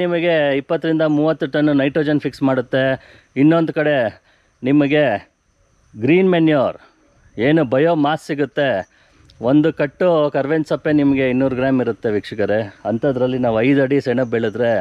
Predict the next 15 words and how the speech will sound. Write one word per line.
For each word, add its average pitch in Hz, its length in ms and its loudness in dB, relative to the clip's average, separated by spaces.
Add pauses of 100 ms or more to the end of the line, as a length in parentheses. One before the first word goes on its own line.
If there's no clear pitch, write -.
(680)
ಎಷ್ಟು - 280 -4 (200)
ವೆಯ್ಟು 147 300 -2 (100)
ನಿಮಗೆ, 123 320 0
ಟನ್ನೇಜು 156 420 2 (100)
ನಿಮಗೆ 127 320 -2
ಭೂಮಿಗೆ 139 320 0
ಸೇರಿಸ್ತು. 110 340 -6 (1300)
ಮೂವತ್ತು 147 360 0 (140)
ಟನ್ 147 280 2
ಗೊಬ್ಬರ 127 200 0 (100)
ಆಗುತ್ತೆ 120 320 -2 (160)
ಬರೇ 123 200 0 (720)
ಗ್ರೀನ್ 147 280 4
ಮಾಸಿಂದ. 104 360 -6 (720)
So - 60 -4